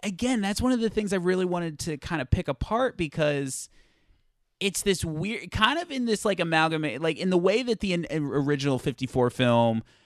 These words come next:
uh, even though we knew what it was an analogy for within the text of the movie, uh, kind of just made it a whole, g-,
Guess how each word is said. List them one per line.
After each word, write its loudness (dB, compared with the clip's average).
uh, 4
even 2
though 8
we 8
knew 8
what 4
it 0
was 0
an 0
analogy 0
for 2
within 2
the -2
text -2
of 2
the 0
movie, 0
uh, 2
kind 10
of 4
just 2
made 4
it 2
a 6
whole, 4
g-, -6